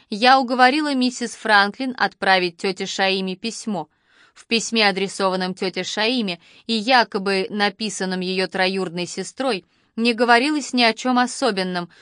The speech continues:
всего лишь о том, как ярко светит солнце и как приятно ощущать дыхание свежего ветра на лице и слушать веселые голоса птиц. Там выражалась надежда, что в один прекрасный день тетя сможет навестить свою родственницу.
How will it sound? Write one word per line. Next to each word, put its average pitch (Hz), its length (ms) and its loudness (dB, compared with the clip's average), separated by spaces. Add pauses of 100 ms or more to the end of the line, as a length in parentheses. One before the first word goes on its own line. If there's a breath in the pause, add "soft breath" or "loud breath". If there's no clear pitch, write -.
(160 soft breath)
всего 254 340 -2
лишь 254 240 0
о 240 80 6
том, 285 240 0
как 226 240 2
ярко 220 280 0
светит 220 460 -4
солнце 190 540 -4 (320 soft breath)
и 240 80 0
как 294 240 2
приятно 302 500 2
ощущать 247 460 0
дыхание 240 520 2
свежего 196 560 -2
ветра 226 460 0 (260 soft breath)
на 220 140 2
лице 214 540 -2 (360 soft breath)
и 269 120 2
слушать 311 480 -2
веселые 262 540 0
голоса 190 500 2
птиц. - 560 -14 (400)
Там 202 240 4
выражалась 185 580 4
надежда, 185 540 -2
что - 160 -6
в 185 40 0
один 196 280 0
прекрасный 196 580 -2
день 220 300 -2 (260 soft breath)
тетя 277 300 -2
сможет 285 440 -2
навестить 247 540 -2
свою 233 320 2
родственницу. 170 880 -6